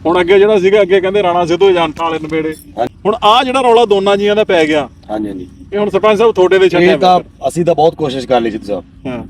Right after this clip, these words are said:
Speaker 2: ਅਸੀਂ ਤਾਂ ਪੰਚਾਇਤ ਉੱਧਰੋਂ ਕਿਤੇ ਇੱਧਰ ਲਿਜਾ ਕੇ, ਕਿਤੇ ਇੱਧਰ ਉੱਧਰ ਲੈ ਕੇ ਗਏ।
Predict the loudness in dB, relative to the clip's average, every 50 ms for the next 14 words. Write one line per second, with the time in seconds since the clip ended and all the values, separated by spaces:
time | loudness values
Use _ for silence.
0 | -20 -20 -20 -20 -20 -20 -20 -20 -20 -18 -10 -2 -2 0 0 2 2 2 0 0
1 | 0 -4 -4 0 0 2 2 2 2 0 -2 0 0 0 0 0 0 -4 -6 -6
2 | -8 -6 -2 -2 -2 0 0 0 2 2 2 2 0 -2 -4 -2 -4 -4 -2 -2
3 | -2 -2 -2 -2 -2 0 2 0 0 0 -2 -4 -4 -4 -4